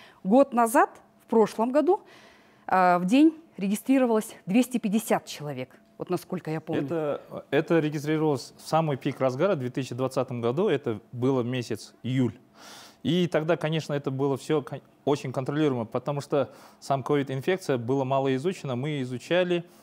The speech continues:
Speaker 2: а, всех выявляли и старались всех быстро госпитализировать, либо локализовать и закрывать на карантин. Но потом, к-, конечно, был период затишья. Мы первую волну как бы справились,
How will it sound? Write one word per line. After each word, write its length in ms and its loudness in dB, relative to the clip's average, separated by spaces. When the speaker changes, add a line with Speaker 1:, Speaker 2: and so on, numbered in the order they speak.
Speaker 2:
а, 220 0
всех 320 -4
выявляли 680 2
и 120 -4
старались 680 -2
всех 540 -4
быстро 280 -2
госпитализировать, 800 -2
либо 200 -4
локализовать 800 -2
и 80 -6
закрывать 460 -4
на 80 -6
карантин. 480 -4
Но 380 0
потом, 320 -4
к-, 120 -6
конечно, 680 -2
был 440 0
период 320 -2
затишья. 680 -4
Мы 180 0
первую 440 2
волну 280 -2
как 160 -4
бы 80 -4
справились, 640 0